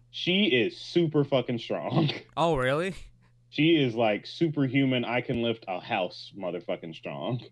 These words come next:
Speaker 2: Oh, like, physically strong. Okay.
Speaker 1: Like, physically strong. Like, when she was, like, three years old, she lifted a boulder above her head to the surprise of her super strong mother.
Speaker 2: Oh my gosh.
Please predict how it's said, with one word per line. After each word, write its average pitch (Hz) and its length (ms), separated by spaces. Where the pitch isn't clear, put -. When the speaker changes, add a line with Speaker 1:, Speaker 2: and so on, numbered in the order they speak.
Speaker 2:
Oh, 156 360
like, 92 220
physically 131 340
strong. - 360
Okay. 95 520
Speaker 1:
Like, 76 220
physically 101 440
strong. 80 340
Like, 80 160
when 113 160
she 139 140
was, 123 340
like, 98 300
three 131 200
years 113 220
old, 95 260
she 113 100
lifted 98 380
a 82 60
boulder 87 480
above 80 220
her 80 100
head 80 300
to 120 60
the 113 100
surprise 113 800
of 117 160
her 135 180
super 117 380
strong 95 400
mother. 95 360
Speaker 2:
Oh 120 180
my 95 140
gosh. 104 500